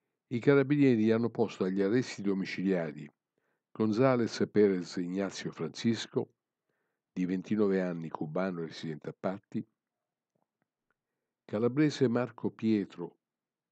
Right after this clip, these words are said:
di Barcellona, ventisei anni, e i pattesi D'Amico Alessandro, venticinque anni,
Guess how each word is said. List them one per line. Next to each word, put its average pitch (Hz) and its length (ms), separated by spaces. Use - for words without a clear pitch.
di 95 160
Barcellona, 85 720
ventisei 78 640
anni, 85 340
e 127 120
i 120 80
pattesi 107 680
D'Amico 107 540
Alessandro, 90 920
venticinque - 800
anni, 104 340